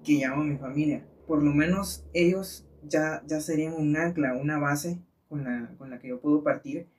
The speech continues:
y salir del closet con toda mi familia,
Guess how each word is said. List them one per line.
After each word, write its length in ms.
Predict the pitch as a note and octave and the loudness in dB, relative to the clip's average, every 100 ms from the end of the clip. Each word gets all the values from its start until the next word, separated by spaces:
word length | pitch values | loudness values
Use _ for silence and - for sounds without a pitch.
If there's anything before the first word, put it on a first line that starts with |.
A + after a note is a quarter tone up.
| _ | _
y 680 | D3 C#3+ C3 B2 A#2 G#2+ G#2+ _ | -4 -4 -6 -8 -8 -10 -16 _
salir 680 | - - D3 C3 C3 D3 D#3 | -8 -4 -2 0 0 -2 -2
del 200 | D#3 D3 | 2 2
closet 420 | D#3+ C#3 D#3+ D3+ _ | 4 2 2 -4 _
con 240 | C#3 B2 | -8 -8
toda 300 | A2+ D3 E3+ | -2 2 4
mi 160 | D3+ A#2+ | 4 0
familia, 420 | B2+ B2+ A#2+ A#2 | -6 -6 -6 -6